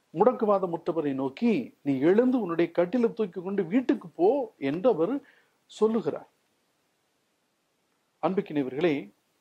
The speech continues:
பாவத்தை first மன்னிக்கிறார், அதுக்கு பின்னாடி எழுந்து நடனிக்கிறார். பாவங்கள்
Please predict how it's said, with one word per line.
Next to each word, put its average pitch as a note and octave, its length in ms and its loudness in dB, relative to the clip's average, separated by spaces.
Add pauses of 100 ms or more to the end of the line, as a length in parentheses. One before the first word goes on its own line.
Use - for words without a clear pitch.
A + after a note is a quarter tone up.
(1080)
பாவத்தை A3 460 2
first - 260 -10
மன்னிக்கிறார், D3 480 -6 (1120)
அதுக்கு D#3+ 340 -4
பின்னாடி D3 380 -4
எழுந்து C#3+ 320 -2
நடனிக்கிறார். A2+ 560 -10 (1300)
பாவங்கள் A3+ 640 2